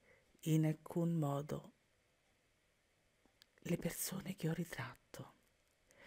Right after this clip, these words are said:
Questo video è un semplice A S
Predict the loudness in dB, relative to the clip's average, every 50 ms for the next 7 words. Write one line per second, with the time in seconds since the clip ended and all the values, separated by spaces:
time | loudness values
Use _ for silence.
0 | -18 -18 -18 -20 -20 -20 -20 -6 0 0 2 2 2 0 0 0 2 4 6 6
1 | 6 6 4 2 2 0 -4 -6 -2 0 0 0 0 0 -2 -4 -4 -4 -6 -6
2 | -8 -12 -10 -10 -8 -8 -10 -10 -8 -4 -2 -2 -2 -2 -4 -6 -6 -4